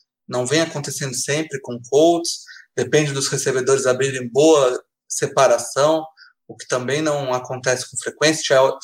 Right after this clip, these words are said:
Tia Hilton foi muito pouco utilizado esse ano, agora mais pro fim da temporada parece que tá tendo uma conexão um pouco maior, mas ele hoje depende muito mais do entorno do que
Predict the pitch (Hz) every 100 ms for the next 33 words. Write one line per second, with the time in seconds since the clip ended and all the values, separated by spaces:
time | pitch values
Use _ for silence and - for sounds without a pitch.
0 | - - 156 147 127 156 170 156 165 143
1 | 196 - 202 196 - - 147 139 143 139
2 | 131 - 127 156 160 131 147 175 160 -
3 | 165 - 143 151 143 139 135 135 131 -
4 | 135 127 - _ _ _ _ 131 131 127
5 | 127 127 - 127 123 127 - 123 120 123
6 | 143 185 - _ _ _ _ 120 131 139
7 | 143 165 180 196 196 196 196 202 196 190
8 | 180 190 190 185 185 175 - 143 165 190
9 | 196 208 - 202 196 180 151 139